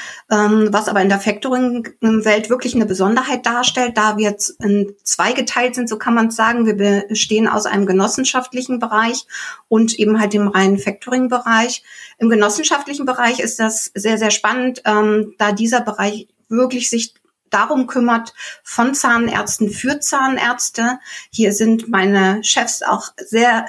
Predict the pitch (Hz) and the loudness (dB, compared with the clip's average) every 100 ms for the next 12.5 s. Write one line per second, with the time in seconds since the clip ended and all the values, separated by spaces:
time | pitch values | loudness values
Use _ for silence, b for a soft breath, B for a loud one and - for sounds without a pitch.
0 | 226 - 247 240 - 202 202 214 214 190 | -10 -4 -2 0 -2 -4 0 0 0 -2
1 | - 214 208 196 196 202 214 214 208 208 | -4 -6 -4 -2 0 0 0 0 0 0
2 | 220 262 - - 214 214 208 196 196 233 | 0 -2 -4 -4 -2 2 0 0 0 0
3 | 220 208 269 - 269 - 240 233 233 226 | 0 -2 -6 -6 -10 -6 -4 0 2 4
4 | 220 226 B B B - 247 254 - 226 | 2 0 B B B -2 0 2 2 0
5 | 233 226 208 233 226 226 214 - 240 226 | 2 0 2 -2 -2 -2 -4 -2 -4 -4
6 | 226 214 226 233 226 - 226 233 220 - | -4 -2 0 0 -2 -2 2 2 0 -2
7 | 208 208 220 214 - 208 208 - B B | -2 -2 -4 -4 0 0 0 -4 B B
8 | B - 214 220 - 214 220 226 202 190 | B -4 -4 -4 -2 2 4 2 2 0
9 | 233 240 226 214 214 214 202 214 202 214 | 0 2 2 4 2 2 0 0 0 -2
10 | 202 214 208 208 214 202 233 269 262 B | -2 -2 0 2 2 2 0 0 -2 B
11 | B B B _ 240 240 240 240 233 226 | B B B _ 0 2 2 0 0 0
12 | 220 226 226 226 226 | 2 4 4 2 -2